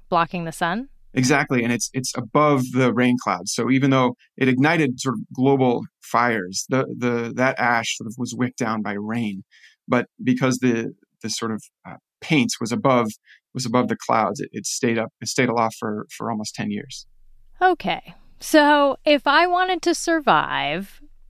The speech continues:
Speaker 1: where do I need to be?
Speaker 2: So I should, I should note that this is <laughs> one of the more difficult ones to survive. I, the, the, one of the experts I spoke with took quite a lot of convincing, uh, before he would, he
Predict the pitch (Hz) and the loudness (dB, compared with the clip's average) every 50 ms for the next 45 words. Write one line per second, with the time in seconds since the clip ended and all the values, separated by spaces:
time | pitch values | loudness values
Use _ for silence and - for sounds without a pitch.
0 | - - - 185 220 254 277 294 285 302 294 277 262 254 240 240 226 190 - 214 | -20 -10 -4 0 2 2 2 2 2 2 2 4 4 2 2 0 -2 -2 -4 -6
1 | 180 151 165 160 - - 185 - _ _ - - - - - - - 180 175 175 | -4 -2 -4 -4 -6 -8 -16 -20 _ _ -20 -20 -20 -20 -14 -6 0 2 4 4
2 | 180 170 - 277 277 180 - _ _ _ - 151 165 165 208 196 190 185 175 180 | 4 4 4 2 0 0 -4 _ _ _ 0 0 2 2 2 4 4 4 4 2
3 | 165 - 180 165 - 175 143 - - - 135 - - 139 135 - - _ - 170 | 2 0 0 0 0 0 -2 -2 -6 -6 -2 0 0 -2 -2 -8 -16 _ -2 0
4 | 180 170 165 165 160 156 139 127 175 143 208 - 151 135 131 139 135 127 123 120 | 2 4 4 6 6 4 4 4 2 2 4 4 4 4 4 4 4 2 0 0
5 | - 131 117 123 120 113 107 113 123 127 123 131 131 131 151 - - - - - | 0 0 2 2 2 2 2 0 0 0 2 2 2 2 0 -2 -2 -2 -2 -4
6 | - - 196 156 170 160 151 135 - 147 - 147 135 131 - 143 135 131 135 127 | -4 -4 -2 0 2 2 2 2 0 0 0 0 0 0 2 0 0 2 0 -4
7 | 127 - 143 127 - - - 185 180 165 156 151 135 135 - 147 127 127 135 143 | -2 -2 -4 -4 -4 -4 0 0 2 4 4 4 4 2 2 2 2 2 2 0
8 | 143 - 220 240 247 - - - 190 - - - 143 143 139 139 135 135 139 135 | 0 0 -2 -2 -2 -6 -8 -10 -10 -10 -8 -2 0 2 2 4 2 2 0 2
9 | 151 143 135 143 135 127 131 - - - 123 127 - | 2 0 2 2 2 2 0 -2 -4 -6 -4 -4 -4